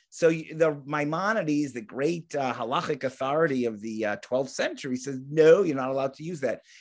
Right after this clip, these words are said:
But he used the Hebrew word kinoi, um, which also means a pronoun.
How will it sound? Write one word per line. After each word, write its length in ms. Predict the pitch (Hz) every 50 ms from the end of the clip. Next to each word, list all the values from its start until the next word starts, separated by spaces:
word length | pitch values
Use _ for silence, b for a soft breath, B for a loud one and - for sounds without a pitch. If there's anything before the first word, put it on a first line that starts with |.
| B _
But 100 | - 165
he 100 | 170 175
used 140 | 196 185 147
the 80 | 175
Hebrew 240 | 165 151 202 190 190
word 300 | 180 165 165 147 123 -
kinoi, 880 | - - 185 165 156 156 165 196 220 196 147 117 104 101 98 104 117 120 - _ _ _ _ _ _ _ _ -
um, 300 | 135 139 135 135 143 143 -
which 280 | 131 156 160 156 - -
also 380 | 175 175 185 196 190 - 180
means 240 | 165 165 165 160 135
a 80 | 151 139
pronoun. 960 | - - - - 175 175 185 185 175 147 123 101 98 92 90 92 87 92 101